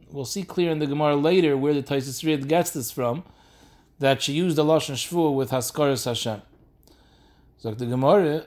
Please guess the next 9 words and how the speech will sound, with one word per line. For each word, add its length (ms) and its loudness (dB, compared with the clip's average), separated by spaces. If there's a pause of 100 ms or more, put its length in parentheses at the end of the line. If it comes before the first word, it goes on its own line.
(120)
<clears throat> 800 -8
"Amru 320 2
lehoyi 460 0
yom 320 2
mu'atim 580 0
at 120 -10
shemeis 480 -4
echad 260 -4
mibana." 480 -2